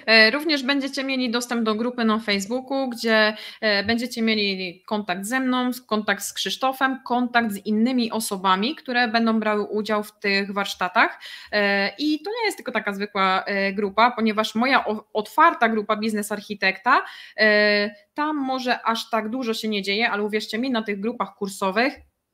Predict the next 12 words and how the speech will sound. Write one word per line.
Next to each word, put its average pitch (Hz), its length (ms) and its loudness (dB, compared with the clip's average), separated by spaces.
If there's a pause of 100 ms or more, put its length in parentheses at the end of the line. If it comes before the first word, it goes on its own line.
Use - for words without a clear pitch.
tam 175 180 -4
jest 175 140 -10
petarda. 175 540 -6 (220)
I 185 300 -4 (100)
naprawdę, 202 560 2 (300)
<laughs> - 380 -12
tam 349 140 4
naprawdę 294 340 2
się 262 140 -2
dzieje, 240 240 4
dzie-, 220 200 0
e, 214 360 2